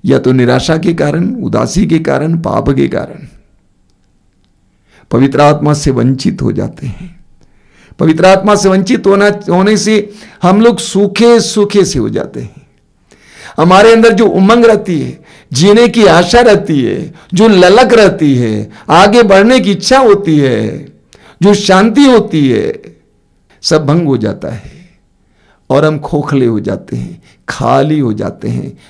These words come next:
सूखे हो जाते हैं। मेरे प्रिय भाई और बहनों, पाप को हल्के से नहीं लेना।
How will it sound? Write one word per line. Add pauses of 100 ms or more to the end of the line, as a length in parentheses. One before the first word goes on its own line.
सूखे
हो
जाते
हैं। (400)
मेरे
प्रिय
भाई
और
बहनों, (1120)
पाप
को
हल्के
से
नहीं
लेना।